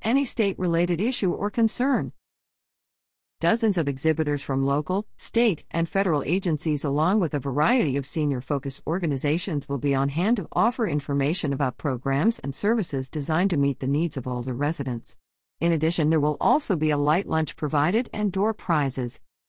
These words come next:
The door prize drawing will be held at noon. Vendors interested in having an exhibit at the expo should visit Mackenzie's website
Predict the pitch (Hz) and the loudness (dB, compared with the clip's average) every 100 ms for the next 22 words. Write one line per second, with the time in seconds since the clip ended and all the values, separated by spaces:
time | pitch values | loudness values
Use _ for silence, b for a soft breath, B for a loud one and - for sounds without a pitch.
0 | _ _ - 143 156 160 - 170 196 208 | _ _ -4 2 2 2 2 2 2 0
1 | 165 180 226 156 147 147 143 139 196 220 | 0 2 2 2 2 0 -2 0 0 0
2 | 147 151 156 202 160 - _ _ _ _ | -2 0 0 0 -2 -8 _ _ _ _
3 | _ - 160 180 151 151 185 156 - 139 | _ 2 4 4 2 0 0 -2 0 0
4 | 143 147 165 185 165 151 131 170 175 175 | 2 2 2 2 2 0 -2 -2 0 0
5 | 165 147 139 202 - - 156 - 175 151 | 0 -2 -2 -2 -2 -2 -2 0 0 0
6 | 185 196 160 - 180 208 180 156 160 220 | 2 2 0 0 2 2 2 0 -2 -2
7 | - 165 131 | 0 0 0